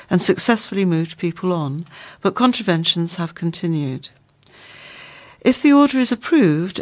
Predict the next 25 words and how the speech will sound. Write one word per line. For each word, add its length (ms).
anyone 320
who 100
goes 320
through 320
the 120
perimeter 560
fence 720
or 180
enters 360
the 100
water 520
or 160
who 140
drinks 440
alcohol 560
in 120
the 100
area 420
will 80
be 80
subject 500
to 120
a 40
hundred 460
pound 420